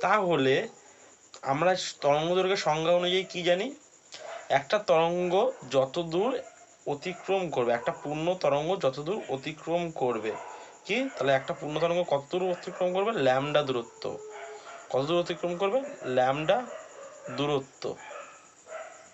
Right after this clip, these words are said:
আর কম্পাঙ্ক কাকে বলে? কম্পাঙ্কের সংজ্ঞা থেকে কী পাই? যে সংজ্ঞা অনুযায়ী উৎপন্ন কম্পাঙ্কের সংখ্যাটা এনটা। এই এনটা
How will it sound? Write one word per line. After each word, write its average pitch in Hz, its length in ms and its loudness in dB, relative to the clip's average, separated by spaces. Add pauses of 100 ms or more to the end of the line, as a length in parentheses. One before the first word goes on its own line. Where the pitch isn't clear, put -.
(920)
আর 135 80 4 (120)
কম্পাঙ্ক 160 420 2 (120)
কাকে 196 240 2
বলে? 220 140 4 (360)
কম্পাঙ্কের 160 520 0
সংজ্ঞা 185 240 2
থেকে 190 200 -4
কী 196 120 -8
পাই? 233 120 2 (880)
যে 170 160 4 (380)
সংজ্ঞা 143 340 2
অনুযায়ী 151 280 4 (220)
উৎপন্ন 160 400 0 (300)
কম্পাঙ্কের 170 440 2
সংখ্যাটা 185 300 2 (120)
এনটা। 127 240 0 (520)
এই 190 60 0 (240)
এনটা 214 260 2